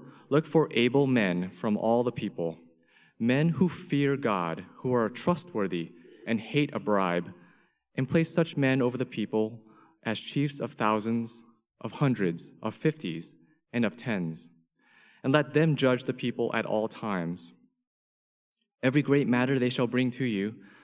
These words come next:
but any small matter they shall decide themselves. So it will be easier for you,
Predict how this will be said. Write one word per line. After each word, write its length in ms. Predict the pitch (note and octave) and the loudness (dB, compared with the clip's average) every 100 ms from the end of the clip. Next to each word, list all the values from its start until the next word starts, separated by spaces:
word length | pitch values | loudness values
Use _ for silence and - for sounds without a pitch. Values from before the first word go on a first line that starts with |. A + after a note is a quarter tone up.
| _ _ | _ _
but 120 | B2 A#2+ | 0 4
any 160 | C#3+ | 4
small 320 | C#3 D3 D3+ | 2 2 2
matter 300 | D3 G#2+ G#2 | 4 2 2
they 140 | G#2+ A2+ | 2 0
shall 200 | - A2 | -2 -4
decide 400 | A2 - C3 A2 | -4 -2 0 0
themselves. 680 | A2 - B2+ G2+ F2+ - - _ _ _ _ _ - | -4 -2 0 0 -2 -8 -18 _ _ _ _ _ -8
So 320 | - C3+ C#3+ | 0 2 4
it 60 | |
will 100 | C#3+ | 2
be 260 | B2+ C3 D3 | 2 -2 0
easier 240 | C#3+ B2+ | 0 0
for 200 | A2+ - | -2 -6
you, 340 | F#2+ E2+ E2 | -6 -6 -8